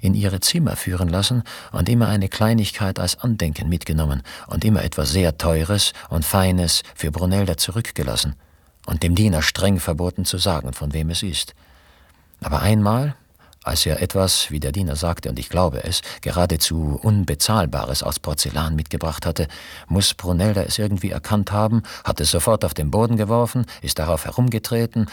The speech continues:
hat es angespuckt und noch einiges andere damit gemacht, so dass es der Diener vor Ekel kaum heraustragen konnte.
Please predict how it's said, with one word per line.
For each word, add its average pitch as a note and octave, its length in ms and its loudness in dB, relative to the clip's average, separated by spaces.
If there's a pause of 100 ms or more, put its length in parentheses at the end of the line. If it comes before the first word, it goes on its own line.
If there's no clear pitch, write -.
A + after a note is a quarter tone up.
(120)
hat - 120 -8
es - 140 -4
angespuckt - 640 0
und D2+ 100 -8
noch C#2 140 -6
einiges E2 400 0
andere G2+ 300 2
damit F#2+ 260 0
gemacht, F2+ 360 -2 (280)
so - 140 -4
dass F2 180 0
es E2+ 140 -2
der - 100 0
Diener F2+ 300 2
vor D2+ 240 -2
Ekel G2 340 0
kaum E2+ 280 -2
heraustragen F2 640 -4
konnte. - 320 -8